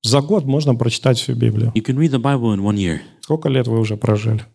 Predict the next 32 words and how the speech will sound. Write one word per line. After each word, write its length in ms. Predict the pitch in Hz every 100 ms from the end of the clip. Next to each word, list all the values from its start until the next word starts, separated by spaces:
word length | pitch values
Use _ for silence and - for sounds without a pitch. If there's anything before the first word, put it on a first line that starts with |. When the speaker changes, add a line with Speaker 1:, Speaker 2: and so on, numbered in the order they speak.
| _ -
Speaker 2:
How 60 | 139
many 160 | 139
years 200 | 131 123
have 100 | 117 107
you 80 | 107
lived 180 | 123 98
already? 360 | 90 85 -
Speaker 1:
Сколько 320 | - 135 135 131
раз 160 | 117
вы 60 | 113
уже 140 | 113
могли 260 | 113 113 113
ее 100 | 110
прочитать? 480 | 104 113 110 110 104
Speaker 2:
How 60 | 120
many 120 | 131
times 240 | 127 127 110
have 60 |
you 140 | 107 98
been 200 | 104 101
able 100 | 101
to 40 |
Speaker 1:
Если 160 | 98 104
Speaker 2:
read 40 | 113
it 20 |
Speaker 1:
бы 60 |
вы 60 | 120
ее 100 | 117
Speaker 2:
already? 60 | 113
Speaker 1:
каждый 260 | 113 117
год 160 | 113 117
читали? 380 | - - 117